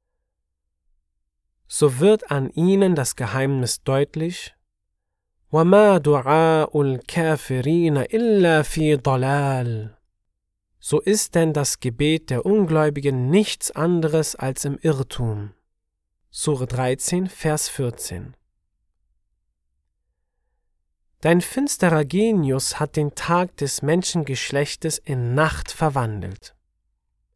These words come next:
Um dir deine qualvolle, unruhevolle Nacht zu erwärmen,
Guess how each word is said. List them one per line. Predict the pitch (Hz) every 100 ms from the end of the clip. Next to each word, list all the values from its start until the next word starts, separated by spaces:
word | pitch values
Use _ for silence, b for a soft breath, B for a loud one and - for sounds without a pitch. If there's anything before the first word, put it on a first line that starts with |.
| _ _ _ _ _ _ _ _ _ _ _ _ _ _ _ _
Um | 170 170 143
dir | 175 185 165
deine | 143 143 139
qualvolle, | 135 - - 160 170 160 - 120 104 95 - _ _ _ _ _
unruhevolle | 180 214 180 147 156 - - 143 139
Nacht | 139 147 - -
zu | 165
erwärmen, | 127 113 135 151 165 170 175